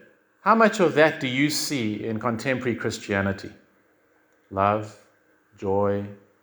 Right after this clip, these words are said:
peace, gentleness, patience, kindness, self-control. Do you see that?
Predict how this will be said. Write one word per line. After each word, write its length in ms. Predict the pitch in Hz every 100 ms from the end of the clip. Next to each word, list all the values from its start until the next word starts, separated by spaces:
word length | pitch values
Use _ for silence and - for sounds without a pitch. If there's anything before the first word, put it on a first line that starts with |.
| _
peace, 500 | 104 104 104 - - -
gentleness, 560 | 95 101 107 101 101 -
patience, 540 | - 98 101 107 101
kindness, 560 | - 95 95 104 101 -
self-control. 640 | 95 98 - 104 - 101 101 - _ _ _ _ _ _ _ _ _ _ _ _ _ _ _ _ _ _ _
Do 40 | 98
you 40 |
see 220 | - 117
that? 260 | 127 160